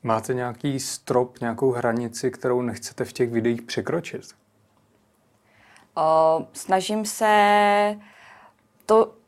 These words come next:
Speaker 2: vždycky to video nebo to téma pojmout tak, jakoby s otevřeným koncem. Jako, že lidi si musí jako dohledat,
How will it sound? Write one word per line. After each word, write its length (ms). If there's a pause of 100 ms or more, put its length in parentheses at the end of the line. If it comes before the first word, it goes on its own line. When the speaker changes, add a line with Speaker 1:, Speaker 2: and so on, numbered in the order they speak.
(160)
Speaker 2:
vždycky 640
to 200
video 400
nebo 220
to 120
téma 420
pojmout 580
tak, 260
jakoby 300
s 120
otevřeným 640
koncem. 600 (100)
Jako, 280
že 200
lidi 280
si 160
musí 420
jako 200
dohledat, 720